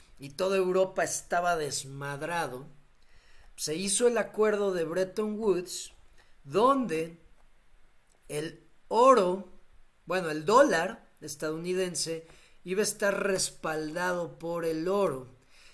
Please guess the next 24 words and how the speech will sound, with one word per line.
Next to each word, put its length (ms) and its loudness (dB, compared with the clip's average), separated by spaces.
y 140 -10
todos 340 2
los 320 -4
países 1300 -2
iban 360 -2
a 160 -6
tener 720 -8
dólares 1040 -2
en 180 -12
sus 340 -8
reservas. 840 -6
O 100 -6
sea, 320 2
en 100 -4
mil 140 -4
novecientos 600 -2
cuarenta 380 -4
y 80 -2
cuatro 320 -6
empieza 400 -4
un 160 -6
nuevo 260 -2
orden 360 -2
mundial 520 -2